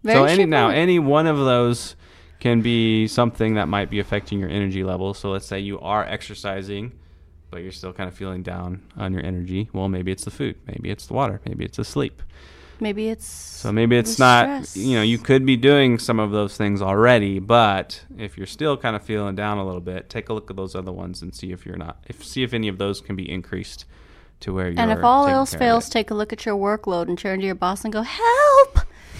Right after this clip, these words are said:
Speaker 1: <laughs>
Speaker 2: Yeah, did we, have we done a stress episode? I'm not sure if we've done that
Speaker 1: I don't
Speaker 2: already.
Speaker 1: know. Hashtag things not to say to your boss.
Speaker 2: Well, that would, that would be a good
Speaker 1: <laughs>
Speaker 2: episode
Speaker 1: Sorry, that
Speaker 2: too.
Speaker 1: was, <laughs> that was, uh, that was something that was on Twitter today. I was just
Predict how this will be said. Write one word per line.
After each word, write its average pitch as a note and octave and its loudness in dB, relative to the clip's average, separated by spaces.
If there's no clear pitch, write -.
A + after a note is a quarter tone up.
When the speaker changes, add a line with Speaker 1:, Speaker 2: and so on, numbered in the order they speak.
Speaker 1:
<laughs> - -
Speaker 2:
Yeah, D3+ 6
did C3 0
we, F3 0
have G3 0
we A3 -2
done A3+ -2
a A#3 -2
stress A#3 -6
episode? B3+ -2
I'm A3+ 0
not B3 -4
sure G#3 -8
if A3+ -10
we've C#3+ -8
done F3 -6
that C#4 -4
Speaker 1:
I F4 -2
don't G4+ -4
Speaker 2:
already. G#4 0
Speaker 1:
know. G3 0
Hashtag C#4 -6
things C4 -6
not A#3+ -6
to A3 -16
say B3 -8
to A#3+ -8
your A3 -6
boss. G#3 -14
Speaker 2:
Well, - -12
that - 0
would, - 4
that - 8
would C#3+ 8
be - 10
a - 4
good - 8
Speaker 1:
<laughs> - 8
Speaker 2:
episode - 8
Speaker 1:
Sorry, A#3+ 12
that A#3+ 10
Speaker 2:
too. B3 10
Speaker 1:
was, - 6
<laughs> D#4+ -14
that G#3+ 4
was, G#3+ 2
uh, G3 4
that G3 2
was G#3 -2
something G3 -2
that F#3 -2
was F3 -6
on F3+ -2
Twitter E3+ -4
today. D#3+ -8
I D#3+ -8
was E3+ -12
just - -14